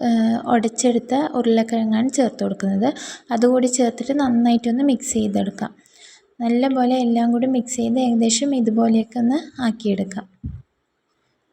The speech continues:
ഇനി ഒരു ബ്രെഡ് എടുക്കുക. അതിലേക്ക് നമ്മൾ തയ്യാറാക്കി വെച്ചിട്ടുള്ള മിക്സ്, ഏ, തേച്ചിട്ട് ഫിൽ ചെയ്ത് കൊടുക്കാം. എന്നിട്ട് അതിനെ മൂന്നാക്കി കട്ട് ചെയ്തെടുക്കാം.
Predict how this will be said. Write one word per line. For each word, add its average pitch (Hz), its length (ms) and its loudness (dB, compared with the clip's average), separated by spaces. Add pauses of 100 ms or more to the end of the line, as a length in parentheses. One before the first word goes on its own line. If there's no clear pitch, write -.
(220)
ഇനി 277 240 2
ഒരു 302 80 2
ബ്രെഡ് 269 400 2
എടുക്കുക. 220 320 0 (180)
അതിലേക്ക് 233 440 0
നമ്മൾ 254 240 2
തയ്യാറാക്കി 233 640 0
വെച്ചിട്ടുള്ള 240 460 -2
മിക്സ്, 262 680 -2
ഏ, 208 360 0
തേച്ചിട്ട് 247 600 -4
ഫിൽ 277 260 -4
ചെയ്ത് 208 240 0
കൊടുക്കാം. 202 540 -4 (760)
എന്നിട്ട് 254 320 -2
അതിനെ 254 280 0
മൂന്നാക്കി 240 680 2
കട്ട് - 260 -6
ചെയ്തെടുക്കാം. 220 720 -4